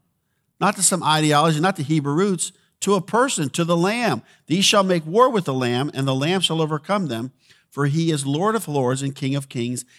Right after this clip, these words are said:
and they that are with him are called and chosen and faithful." Isn't that awesome? Revelation seventeen fourteen. The Lamb's gonna overcome them. And then what do we move into? The marriage supper of the Lamb, Revelation nineteen, verses seven through nine.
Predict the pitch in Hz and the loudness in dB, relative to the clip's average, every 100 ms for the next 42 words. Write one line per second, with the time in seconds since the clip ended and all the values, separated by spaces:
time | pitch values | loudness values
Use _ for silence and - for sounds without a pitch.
0 | _ 139 139 143 196 214 208 180 170 165 | _ 0 2 4 2 0 0 0 0 -2
1 | 151 135 127 - 131 131 143 143 - 123 | -2 -2 -4 -4 -2 -2 -2 -6 -6 -6
2 | 113 101 107 113 _ _ _ 104 98 - | -6 -8 -12 -14 _ _ _ -18 -16 -10
3 | 127 139 135 - - _ _ _ - 131 | -8 -8 -10 -16 -20 _ _ _ -16 -10
4 | 131 120 113 117 120 - - _ _ _ | -6 -6 -6 -6 -6 -8 -14 _ _ _
5 | 104 104 113 127 120 113 120 - 101 98 | -12 -6 -4 -4 -6 -6 -8 -10 -10 -12
6 | 95 98 95 120 117 - - _ _ _ | -14 -16 -14 -12 -12 -14 -20 _ _ _
7 | _ _ - _ _ _ _ _ - 123 | _ _ -20 _ _ _ _ _ -8 -2
8 | 127 139 143 143 131 131 131 160 170 147 | 0 0 -2 -4 -4 -4 -6 -4 -6 -6
9 | 87 87 _ _ _ _ _ _ 120 117 | -14 -20 _ _ _ _ _ _ -10 -6
10 | 127 127 131 131 135 131 139 - 98 92 | -4 -4 -2 -2 -2 -4 -8 -8 -14 -16
11 | _ _ _ _ _ _ _ _ _ _ | _ _ _ _ _ _ _ _ _ _
12 | _ _ _ 135 151 170 190 170 - 170 | _ _ _ 0 4 4 4 2 0 2
13 | 170 170 165 180 202 127 135 139 147 143 | 2 2 2 2 0 0 0 0 0 0
14 | 139 135 151 170 - 180 139 123 127 117 | 0 2 2 0 -4 -4 -4 -4 -6 -4
15 | 127 120 120 120 117 117 107 95 | -2 -2 -4 -8 -8 -8 -8 -12